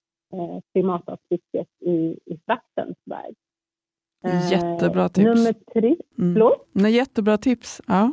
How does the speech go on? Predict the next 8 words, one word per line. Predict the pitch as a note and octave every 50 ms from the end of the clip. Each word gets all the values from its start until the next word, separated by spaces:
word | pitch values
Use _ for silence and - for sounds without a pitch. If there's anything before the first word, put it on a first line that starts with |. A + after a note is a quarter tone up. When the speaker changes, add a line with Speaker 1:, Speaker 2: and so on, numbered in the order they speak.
| - _ _
Speaker 2:
nummer | - G#3+ G#3 G#3 G#3 G#3+
tre. | G#3 - A#3 A3+
Speaker 1:
Ja, | A3 C4 A#3 G#3+ A3 A#3+ B3 A#3+ A3+ G#3 G3+ F3+ E3+ - -
Speaker 2:
Mm. | G#3+ G#3+ A3+ A#3+ A#3
Speaker 1:
eh, | G#3 G#3+ G3+ G#3
nummer | A#3 C4 C4 C4 C4+ C4
tre, | C4 - - D4 D4+ D#4+ E4 D#4 C4 G3+ F3+ F#3+ - _ _ _ _ _ _ _ _ _ _ - G#3+ A3
eh, | G#3+ G#3+ G#3 G#3 G#3 G#3 G#3 G3+ G3+ G3+ G3+ G3+ G3 G3 G3